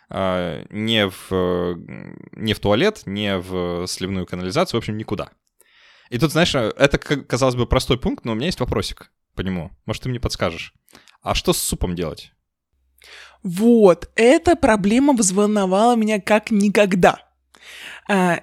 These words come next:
Speaker 2: я так понимаю, как бы единственное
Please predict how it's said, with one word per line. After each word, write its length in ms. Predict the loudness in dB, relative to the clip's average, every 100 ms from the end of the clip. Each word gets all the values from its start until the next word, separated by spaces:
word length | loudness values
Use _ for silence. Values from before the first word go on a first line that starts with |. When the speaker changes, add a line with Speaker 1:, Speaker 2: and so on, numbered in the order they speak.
| _ _
Speaker 2:
я 360 | -10 -2 0 2
так 180 | 0 -2
понимаю, 680 | -2 0 0 0 0 -2 -8 _ _
как 180 | -4 -2
бы 120 | 0
единственное 880 | 0 2 2 2 0 0 0 -2 -6